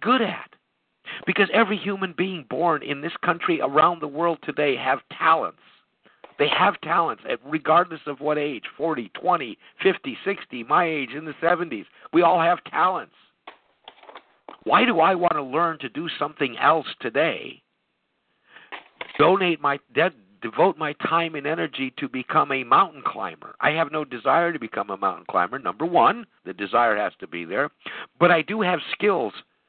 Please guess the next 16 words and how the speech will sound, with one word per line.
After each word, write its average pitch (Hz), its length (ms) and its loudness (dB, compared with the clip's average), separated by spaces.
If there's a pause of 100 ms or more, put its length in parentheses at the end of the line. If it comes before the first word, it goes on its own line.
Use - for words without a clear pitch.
(180)
that 131 100 0
I've 156 140 0
developed 160 440 0
over 143 200 -2
the 127 80 -6
years, 170 360 0 (380)
and 156 160 0
what 156 180 6
I'm 208 300 2 (180)
spending 147 380 -2
my 190 180 4
time 131 320 -6
and 107 80 -8
energy 107 420 -8
doing 113 300 -4
is 113 160 -6